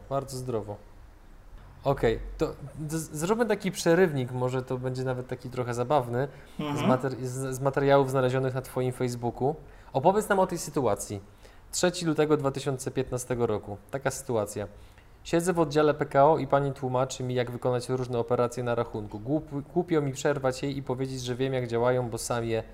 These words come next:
Speaker 1: programowałem.
Speaker 2: Tak, tak. Aha, rzeczywiście była taka sytuacja. Y, mm, przez te kilka lat,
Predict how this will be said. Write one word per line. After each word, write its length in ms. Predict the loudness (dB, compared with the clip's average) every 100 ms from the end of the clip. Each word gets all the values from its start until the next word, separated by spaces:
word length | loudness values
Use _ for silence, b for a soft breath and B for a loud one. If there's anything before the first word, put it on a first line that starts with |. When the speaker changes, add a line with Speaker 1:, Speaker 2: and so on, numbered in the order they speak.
| -12
Speaker 1:
programowałem. 800 | -2 0 0 -2 -2 -2 -2 -4 -12 -18 -20 -20 -20 -20 -20 -20 -18 -18 6
Speaker 2:
Tak, 340 | 8 8 6 2
tak. 300 | 2 2 -6 -16 -12 -4
Aha, 300 | 0 4 4 4
rzeczywiście 560 | 2 0 0 -4 2 2
była 180 | 4 4
taka 240 | 4 0
sytuacja. 760 | -2 0 2 4 4 2 2 2 B B B B B B -10
Y, 140 | -8 -8 -10 -18 -8
mm, 520 | -2 0 0 0 -2 -6 -16 -14 -12 -10 -2
przez 220 | 0 4
te 120 | 2
kilka 300 | 2 2 6
lat, 260 | 6 6